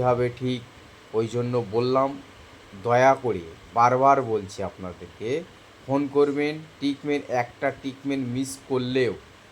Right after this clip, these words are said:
আপনাদের গাছে কিন্তু ফুল, ফুল আসতে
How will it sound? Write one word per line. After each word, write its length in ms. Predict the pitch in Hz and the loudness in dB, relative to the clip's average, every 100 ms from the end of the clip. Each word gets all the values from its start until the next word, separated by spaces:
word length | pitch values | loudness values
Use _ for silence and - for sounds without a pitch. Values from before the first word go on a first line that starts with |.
| - - - | -20 -8 -4
আপনাদের 420 | 113 131 127 127 117 98 | -4 -4 -4 -4 -4 0
গাছে 300 | 110 - 139 135 | 0 -2 -8 -4
কিন্তু 300 | 139 135 143 135 - | -4 -4 -8 -10 -8
ফুল, 260 | 127 139 165 185 - - - - - - - | -4 -2 -4 -10 -20 -20 -20 -20 -20 -20 -16
ফুল 220 | - 139 135 131 | -4 2 4 2
আসতে 300 | - 156 | -2 -6